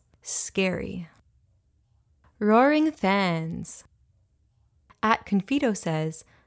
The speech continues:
"At Confido, we value privacy, and that's why we verified our websites on Brave. Confido is now a Brave browser publisher alongside organizations like Wikipedia, The Washington Post, TradingView, and more than forty-one thousand trusted websites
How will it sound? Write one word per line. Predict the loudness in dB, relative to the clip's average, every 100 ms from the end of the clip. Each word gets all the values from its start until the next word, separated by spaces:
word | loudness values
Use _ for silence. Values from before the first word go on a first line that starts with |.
| _ 0
"At | 0
Confido, | 2 2 2 2 2 2
we | 2 2
value | 4 2 2
privacy, | 0 0 0 0 -2 -2
and | 0 2
that's | 2 2
why | 2 4
we | 2
verified | 2 0 0 -2 0 0
our | 0
websites | -2 -4 -2 -4 -2
on | -2 -2
Brave. | 0 -2 -2 -6 -12 -6
Confido | -4 0 0 0 0
is | 0
now | -2 -2
a | -2
Brave | -4 -2 -2 -2 -2
browser | -2 -2 -4
publisher | -4 -4 -4 -4 -4 -4
alongside | -2 -2 -2 -4 -4 -4 -4
organizations | -6 -4 -4 -4 -4 -4 -4 -4
like | -6 -6
Wikipedia, | -8 -8 -8 -4 -2 -2 -4 -8 -4
The |
Washington | -4 -4 -6 -8 -8
Post, | -4 -4 -4 -8 -12 -18 -20 -18
TradingView, | 0 2 2 2 2 0 0 -2
and | -2 0
more | 0 0 0
than | -2 -2
forty-one | -2 0 0 0 -2
thousand | -2 -2 0 -2
trusted | -4 -4 -6 -4 -6
websites | -2 -2 -2 -2 -2